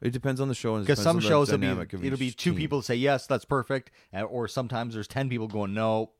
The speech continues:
Speaker 2: <laughs>
Speaker 1: Or sometimes ten people say yes and one person will be like, "No."
Speaker 2: <laughs> And that's it.
Speaker 1: Because you didn't, you showed them before lunch. <laughs> Don't show them, don't show anyone anything before lunch,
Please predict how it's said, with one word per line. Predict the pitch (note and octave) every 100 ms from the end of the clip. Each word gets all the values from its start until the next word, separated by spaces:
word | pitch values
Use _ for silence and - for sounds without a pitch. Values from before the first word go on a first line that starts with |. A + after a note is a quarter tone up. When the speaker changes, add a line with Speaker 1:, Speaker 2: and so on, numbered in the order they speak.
| -
Speaker 2:
<laughs> | - - - _ _ _ -
Speaker 1:
Or | A2 G#2+
sometimes | - F#2+ G#2 F#2
ten | G2+ F#2
people | F#2 F#2 F2+
say | F#2
yes | F2+ E2+ -
and | F2+
one | F2
person | E2 F2+ E2
will | E2
be | E2
like, | D#2 _ _ -
"No." | F2 D2+ - - _ _ _
Speaker 2:
<laughs> | - _ _ _
And | G#3 D#3
that's | B2+ B2 C3
it. | E2+ - _ _ _ _ G2+
Speaker 1:
Because | G2+ - G2
you | F#2+
didn't, | F2 F2+ F2+ F2 - -
you | F#2+
showed | F#2 - F#2 F2
them | F2+
before | F2 - - F2+ F2
lunch. | E2+ D#2 D2+ - - - _ _ _ _
<laughs> | - - - C6+ E5 D4 D5+ F4+ G4+ - F#4+ - E4+ E4 D#4 D#4 - B3+ _ _ _ _ _ _ _ -
Don't | B2+ C#3 C3+
show | C3 B2
them, | A#2+ A#2+ -
don't | A2+ A2+
show | A#2
anyone | D2+ A#2 A#2 A2 G#2 G2+
anything | G2 G#2 F#2+ F2+ E2 E2+ _ _
before | F2+ - F#2 F2
lunch, | C#2+ - -